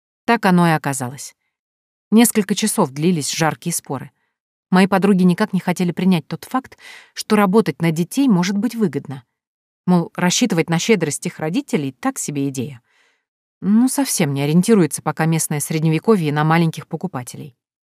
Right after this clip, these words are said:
Первой сдалась Ванесса Грэма. Она заявила, что пока в такое основательно влезать не собирается — но сделает пробную партию игрушек. Все равно криворуким молодым мастерам нужно на чем-то руку набивать. Пусть будут поделки для малолетних шалопаев.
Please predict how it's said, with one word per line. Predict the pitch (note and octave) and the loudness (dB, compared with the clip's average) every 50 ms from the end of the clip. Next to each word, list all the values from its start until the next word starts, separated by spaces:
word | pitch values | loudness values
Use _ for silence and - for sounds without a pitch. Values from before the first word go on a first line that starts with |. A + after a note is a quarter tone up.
| _ _ _ _ _ _ _ _ _ - | _ _ _ _ _ _ _ _ _ 2
Первой | G#3+ A3+ C4 C#4 B3+ C4 C#4+ | 4 4 4 4 4 2 0
сдалась | A#3+ F#3+ F3 D#3+ D3+ E3+ F#3+ - - - | 0 2 2 2 2 2 0 0 0 0
Ванесса | D3+ D3+ D#3 E3+ - - E3 | 0 2 2 0 0 -2 -4
Грэма. | D3 C#3 C3+ B2+ B2 C3 B2 _ _ _ _ _ _ _ _ _ _ _ _ _ _ _ - | -4 -4 -6 -6 -6 -8 -12 _ _ _ _ _ _ _ _ _ _ _ _ _ _ _ 0
Она | F#3 F#3+ G#3 G#3+ | 2 4 6 6
заявила, | F#3+ F#3+ G#3 G3+ G#3+ B3 A3+ G3+ | 6 4 4 4 4 4 2 2
что | - - - D3 | 0 -2 -4 -2
пока | F#3 F3+ - A#3+ | -2 0 0 -2
в | A3+ - | -2 -2
такое | - E3+ - F3+ E3 | -4 -2 0 2 2
основательно | D#3 - - E3+ E3 F3 F3 - E3 D#3 D#3 D3+ | 2 2 0 0 2 2 0 0 -2 -2 -2 -2
влезать | D3+ E3 D#3 D3 D#3+ C#3 - | -2 -2 -2 -2 -4 -4 -4
не | D#3 | -8
собирается — | D3 - D#3 D#3 G3+ C4 D4 A#3 C#3 A#2 - - C3+ - _ _ _ _ _ _ _ _ _ _ _ - | -8 -8 -8 -6 -4 -2 -2 -2 -4 -6 -8 -12 -12 -14 _ _ _ _ _ _ _ _ _ _ _ 0
но | E3+ F#3 G#3 | 4 6 6
сделает | G#3 F#3 E3 F#3 G3 A3 C#4 - _ | 6 6 4 2 4 4 2 0 _
пробную | - F3+ F3+ F3 F3 A3 C4 B3 | 0 2 2 4 4 4 4 4
партию | - D#3 C#3+ E3 - - A3 G#3 | 2 -2 -4 -4 -6 -6 -6 -6
игрушек. | D#3+ - B2+ A#2+ - B2+ _ _ _ _ _ _ _ _ _ _ _ _ _ | -6 -8 -12 -12 -14 -16 _ _ _ _ _ _ _ _ _ _ _ _ _
Все | - - - C#4 | -8 0 2 4
равно | C#4 C#4+ D#4 D#4+ A#3 | 4 4 4 2 0
криворуким | - D#3 C#3+ D3 D3+ D3+ C#3 - D#3 | 0 0 0 2 2 0 0 -2 -2
молодым | D3 D3 D3 D3+ D3 D3 D3 D3 | 0 0 2 0 0 0 0 -2
мастерам | D3+ - - - F#3 G#3+ G#3+ F#3 | -2 -4 -4 0 2 4 4 4
нужно | E3 F3 E3+ E3+ E3+ | 4 2 2 2 2
на | D3+ D3 C#3+ | 2 0 0
чем-то | - - D#3+ D#3+ - F#3 | -2 -2 -2 0 0 -2
руку | D#3+ B2+ - - | -2 -4 -6 -8
набивать. | C3+ C3+ B2+ C#3 C3+ B2+ B2 - - _ _ _ _ _ _ _ _ _ _ _ | -8 -6 -6 -6 -6 -6 -10 -14 -16 _ _ _ _ _ _ _ _ _ _ _
Пусть | - E4 E4 B3+ | -2 -2 0 0
будут | G3 F#3 B3 G#3+ A3+ - | 2 2 2 2 2 2
поделки | - E3 D#3+ E3 F#3+ A3 G3+ - F3+ | 0 -2 2 2 2 0 0 -2 -4
для | D3 D#3+ D#3 | -2 0 0
малолетних | D#3 D#3+ D3+ C#3+ D3+ E3 - - D#3 - | 2 2 2 2 2 0 -2 -4 -8 -8
шалопаев. | - - C#3+ C3+ B2+ A#2+ - B2+ B2+ B2 B2 _ _ | -6 -6 -6 -6 -6 -8 -8 -10 -10 -10 -14 _ _